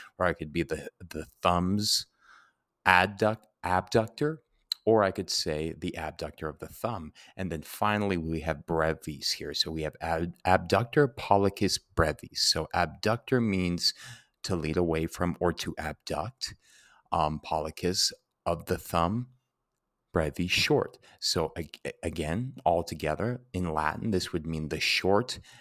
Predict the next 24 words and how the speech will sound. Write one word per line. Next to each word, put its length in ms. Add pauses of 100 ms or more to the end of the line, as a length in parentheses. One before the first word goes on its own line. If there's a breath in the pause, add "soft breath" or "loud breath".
(160 loud breath)
abductor 1120
of 240
the 100
thumb. 580 (380 loud breath)
So 520 (300 soft breath)
this, 680 (260)
the 60
origin, 720 (300 soft breath)
is 220
the 120
lateral 480
surface 720
of 160
the 100
radius. 840 (240 loud breath)
Lateral 540
means 320
on 160
the 120 (100)
outside. 680
So 400 (380 loud breath)
that's 240
gonna 220
be 320